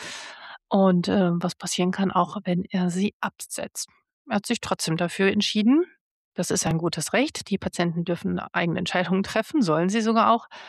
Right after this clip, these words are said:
ähm, auch wenn ich sie medizinisch nicht für diese beste Entscheidung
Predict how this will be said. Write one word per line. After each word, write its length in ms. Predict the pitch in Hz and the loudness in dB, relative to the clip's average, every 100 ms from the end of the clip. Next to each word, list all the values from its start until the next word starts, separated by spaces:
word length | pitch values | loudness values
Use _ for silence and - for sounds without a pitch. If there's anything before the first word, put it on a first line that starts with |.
| - - - - - | -18 -18 -18 -18 -2
ähm, 300 | 185 185 196 | 0 2 -2
auch 320 | - 202 - | 0 -2 2
wenn 220 | 185 185 - | 2 2 0
ich 340 | 208 - - - | -4 -4 -8 -4
sie 220 | 180 190 | 2 4
medizinisch 580 | 185 180 - 196 208 - | 4 2 2 2 2 0
nicht 180 | 185 - | -4 -4
für 100 | 175 | -2
diese 240 | 185 - | 0 0
beste 320 | 160 151 - | 0 -2 -2
Entscheidung 640 | 196 - 160 160 185 196 | 0 0 0 2 2 2